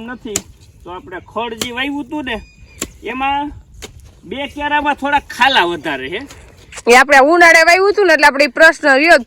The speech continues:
Speaker 2: તો.
Speaker 1: એટલે આપણે કીધું એને ખાલા બૂરી દે. અત્યારે અમે કંઈ કામ નથી, કાતરાય હારા થઈ ગયા હે, એટલે ઉપર ઉપરથી પહેલા આપણે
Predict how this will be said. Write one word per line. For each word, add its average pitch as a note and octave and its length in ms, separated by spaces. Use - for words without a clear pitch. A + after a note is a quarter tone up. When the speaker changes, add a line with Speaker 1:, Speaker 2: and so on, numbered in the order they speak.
Speaker 2:
તો. C4+ 100
Speaker 1:
એટલે - 160
આપણે A3+ 260
કીધું A3 280
એને C4+ 260
ખાલા B3 280
બૂરી B3 300
દે. F#3 160
અત્યારે G#3+ 320
અમે G#3+ 200
કંઈ G#3 220
કામ G#3+ 260
નથી, B3+ 360
કાતરાય A3 420
હારા A3 260
થઈ G#3+ 160
ગયા A3 260
હે, B3 120
એટલે - 520
ઉપર G#3 360
ઉપરથી A3 380
પહેલા G#3+ 280
આપણે A#3+ 360